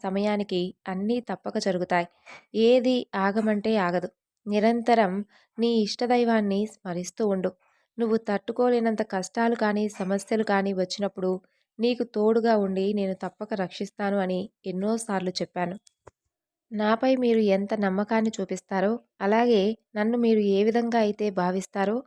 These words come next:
నేను కూడా వారిని ఆ విధంగానే అనుగ్రహిస్తాను. ఒక విషయం అయితే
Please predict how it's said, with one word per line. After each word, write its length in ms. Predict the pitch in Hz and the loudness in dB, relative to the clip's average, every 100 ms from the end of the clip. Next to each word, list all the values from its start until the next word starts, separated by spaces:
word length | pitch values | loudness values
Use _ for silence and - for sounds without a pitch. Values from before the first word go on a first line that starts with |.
| _ _ _ | _ _ _
నేను 240 | 214 233 277 | 0 2 2
కూడా 300 | 269 262 247 | 2 4 4
వారిని 540 | 220 202 196 185 202 - - | 4 0 0 -2 -4 -8 -4
ఆ 120 | 175 | -2
విధంగానే 520 | 185 214 226 220 226 233 - | 0 0 0 0 -2 -2 -6
అనుగ్రహిస్తాను. 720 | 180 180 190 185 - 185 180 185 _ _ - _ _ _ - | -8 -4 -4 -4 -8 -6 -6 -6 _ _ -20 _ _ _ -10
ఒక 160 | 233 233 | -6 0
విషయం 340 | 226 196 277 | 0 0 2
అయితే 240 | 269 247 | 2 2